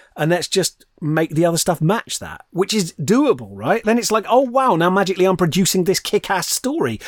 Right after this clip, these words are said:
Well, no, it's not magic. It's just a process. It's a process that can be learned. It's systematic. It's not terribly romantic. What I do on this podcast, what I've done on previous episodes, is just, like, walk you through it. It is slow and, and, and tedious,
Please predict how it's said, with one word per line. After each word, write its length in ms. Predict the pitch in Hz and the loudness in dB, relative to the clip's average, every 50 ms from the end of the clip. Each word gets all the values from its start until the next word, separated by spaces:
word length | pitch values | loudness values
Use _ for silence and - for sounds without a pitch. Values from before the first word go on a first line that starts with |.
| - - - | -14 -8 -2
Well, 100 | 202 196 | 0 2
no, 100 | 214 220 | 2 2
it's 120 | 208 170 | 2 2
not 180 | 226 269 - - | 2 2 2 2
magic. 320 | 170 143 123 135 131 - | 0 -2 -2 -2 -4 -6
It's 80 | 175 151 | -4 -4
just 160 | - 190 - | -4 -2 -2
a 60 | 180 | -4
process. 520 | - - - 185 226 247 - - 127 117 - | -4 -2 0 0 0 0 0 -2 -2 -2 -2
It's 100 | 131 147 | -2 -2
a 40 | |
process 380 | - - 156 165 151 - 151 - | -2 0 0 0 0 0 0 -2
that 120 | - - | -2 -4
can 120 | - 143 135 | -2 -2 -2
be 100 | 143 147 | 0 2
learned. 480 | 139 147 143 131 120 123 156 175 - - - | 2 4 2 2 2 0 -2 -2 -4 -4 -4
It's 160 | 147 143 - | -4 -2 0
systematic. 800 | - - 175 156 - 185 147 147 147 147 - - 120 123 139 - - - - - - - - | 0 0 0 0 0 0 0 0 0 -2 -4 -6 -8 -8 -8 -10 -12 -14 -14 -14 -10 -8 -6
It's 120 | - - | -2 0
not 180 | 214 202 - - | 0 0 0 -2
terribly 460 | - - 185 180 175 143 156 151 156 | -2 2 4 4 4 4 2 2 2
romantic. 540 | 147 156 143 160 170 180 175 - - 127 117 | 2 2 2 2 2 2 0 0 -2 -2 -2
What 140 | 160 156 | -2 0
I 40 | 143 | 0
do 180 | 127 170 190 220 | 2 2 4 4
on 100 | 202 160 | 2 2
this 140 | 139 - - | 0 0 -2
podcast, 360 | - 123 117 - 127 127 - | -2 -2 -2 -2 -2 -2 -2
what 120 | 165 - | -2 -4
I've 100 | 147 117 | -4 -2
done 220 | 117 156 160 175 165 | 0 2 2 2 2
on 180 | 151 143 139 - - - - - - | 2 0 -2 -4 -10 -18 -18 -16 -8
previous 360 | - 196 190 170 165 160 139 | -4 -2 0 2 2 0 2
episodes, 360 | - 214 208 196 - 143 127 123 | 2 0 0 0 0 0 0 0
is 80 | 113 | -2
just, 180 | - - - - | -4 -4 -2 -2
like, 100 | 143 160 | -2 -2
walk 600 | 139 135 135 147 185 196 202 202 190 - - - | -2 -4 -2 0 2 4 4 4 2 -2 -6 -4
you 140 | 175 180 170 | -2 -2 -2
through 300 | - - 196 247 269 247 | -2 -2 0 0 2 2
it. 100 | 156 - | 0 -2
It 180 | 151 160 165 - | -4 -8 -6 -4
is 160 | 170 147 - | -2 0 0
slow 600 | - - - 208 202 196 175 143 131 131 151 - - | 0 0 0 0 0 2 4 4 4 4 4 2 2
and, 200 | - 190 185 - | 0 -2 -2 0
and, 140 | - 151 151 | -2 -2 0
and 180 | 147 151 143 - | 0 0 0 -2
tedious, 840 | - - - 214 214 214 202 - 123 104 104 131 170 175 - - - | -2 -2 0 0 0 0 -2 -6 -8 -8 -4 -4 -4 -4 -4 -6 -10